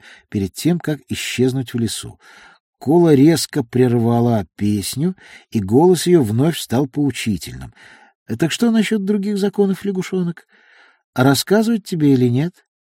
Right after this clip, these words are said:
У меня ещё есть свои дела. Меня зовут не Лягушонок, а Фред Барбар,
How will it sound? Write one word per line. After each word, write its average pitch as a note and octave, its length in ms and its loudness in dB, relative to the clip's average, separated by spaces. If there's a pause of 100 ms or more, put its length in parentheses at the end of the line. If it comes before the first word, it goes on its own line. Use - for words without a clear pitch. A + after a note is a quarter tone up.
(680)
У A#2 80 -4
меня A2+ 180 0
ещё C3 200 -2
есть G#3 220 -2
свои G#3+ 260 0
дела. G3 380 0 (960)
Меня A2+ 240 -2
зовут C#3+ 320 2
не D3+ 80 -2
Лягушонок, C#3+ 960 -2
а A2+ 80 -6
Фред D3 320 -2
Барбар, F#2 680 -4